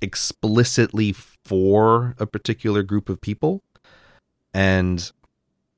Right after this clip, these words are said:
that's also part of what I mean by the, the, like, the clarity of this is I am focusing on what I think is interesting. I've learned over time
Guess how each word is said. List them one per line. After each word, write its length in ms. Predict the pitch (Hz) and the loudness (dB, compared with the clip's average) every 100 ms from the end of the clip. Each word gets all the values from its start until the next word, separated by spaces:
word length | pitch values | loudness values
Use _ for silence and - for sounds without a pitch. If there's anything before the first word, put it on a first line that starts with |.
| _ _ - | _ _ -2
that's 200 | 120 117 | 0 4
also 240 | 123 135 131 | 4 4 2
part 240 | - 113 | 2 2
of 100 | 104 | 4
what 120 | 104 | 2
I 80 | 98 | 2
mean 180 | 95 92 | 2 -2
by 200 | 82 80 | -2 -2
the, 220 | 80 78 - | -4 -6 -8
the, 160 | 85 | -8
like, 300 | 78 73 - - | -6 -6 -10 -12
the 160 | 95 | -10
clarity 600 | - - 107 113 113 104 92 | -8 0 4 4 4 4 2
of 160 | 80 | 0
this 380 | 78 73 - - | -2 -4 -8 -10
is 560 | 90 85 76 71 - - _ - _ _ _ _ _ _ - _ _ - _ _ - | -4 -2 -2 -6 -10 -16 _ -20 _ _ _ _ _ _ -20 _ _ -20 _ _ -2
I 180 | 110 143 | 2 4
am 180 | 165 156 | 2 2
focusing 560 | 143 135 123 127 120 | 2 2 2 0 2
on 180 | 107 104 | 2 4
what 140 | 101 - | 2 0
I 100 | 92 | -4
think 240 | - 95 | -4 -4
is 120 | 87 85 | -4 -6
interesting. 560 | 80 85 - - 95 _ _ _ _ _ | -8 -10 -10 -12 -16 _ _ _ _ _
I've 460 | 95 95 90 - - _ | -2 -2 -2 -10 -20 _
learned 400 | 98 104 113 117 | 0 4 6 6
over 200 | 113 107 | 4 2
time 560 | 98 92 92 92 95 | -2 0 0 0 -2